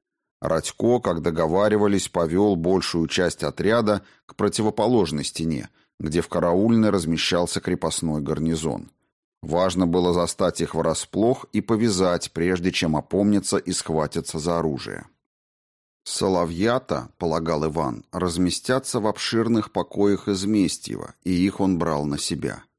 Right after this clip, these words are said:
Ворота во двор были заперты, но подскакавшие семиградцы, подставляя друг другу спины, перелезли через ограду и после короткой сшибки распахнули широкие створки.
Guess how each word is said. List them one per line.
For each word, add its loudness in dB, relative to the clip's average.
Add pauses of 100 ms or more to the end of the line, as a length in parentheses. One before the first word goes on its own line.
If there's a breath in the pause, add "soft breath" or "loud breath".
(580)
Ворота 0
во 2
двор 2
были 2
заперты, -2
но 0
подскакавшие -2
семиградцы, -2
подставляя 0
друг -2
другу -2
спины, 0 (380)
перелезли 4
через 0
ограду 2
и 0
после 0
короткой 0
сшибки -2
распахнули 0
широкие -2
створки. -10